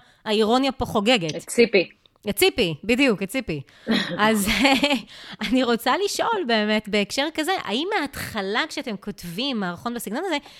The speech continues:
Speaker 1: מאוד ברור לכם איך הוא יסתיים, בזה שה"אל תרצח", אז משה בעצמו בסוף ירצח. והאקסטנשן של השאלה הזאת זה בסוף, את יודעת, לכל סיפור ולכל, אה, מערכון, ו-, באמצע, בסוף,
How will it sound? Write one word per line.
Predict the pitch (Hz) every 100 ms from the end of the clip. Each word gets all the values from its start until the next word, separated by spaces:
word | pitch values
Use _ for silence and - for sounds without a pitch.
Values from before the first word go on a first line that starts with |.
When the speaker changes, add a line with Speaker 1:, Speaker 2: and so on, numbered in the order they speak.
| - 202
Speaker 1:
מאוד | 208 254 262
ברור | 277 262
לכם | 269 - 220
איך | 220 226
הוא | 247
יסתיים, | - - 202 220 170
בזה | 170 165 214
שה"אל | - 170 175 196
תרצח", | 240 262 - 381 359 214
אז | 202 214 - _ _
משה | 202 208 - 254
בעצמו | 226 208 220 220
בסוף | 196 - 214 - -
ירצח. | 190 190 - 160 131 143 _ _ _ _
והאקסטנשן | 156 160 175 175 - _ 170 170 160 156 185 - - 370 403 302
של | 233 202
השאלה | 190 - 190 190 180
הזאת | 202 220 _ _ _ _
זה | 170 175 185 180 185 _ _ 180
בסוף, | 180 - 403 -
את | 302
יודעת, | 339
לכל | 220 277
סיפור | 277 262 - 294 214
ולכל, | 190 - 233 262
אה, | 262 202
מערכון, | 185 165 - 262 226 180
ו-, | 175 160 156 - _ - 175 _ 185
באמצע, | 170 190 269 262 175
בסוף, | 147 151 - 269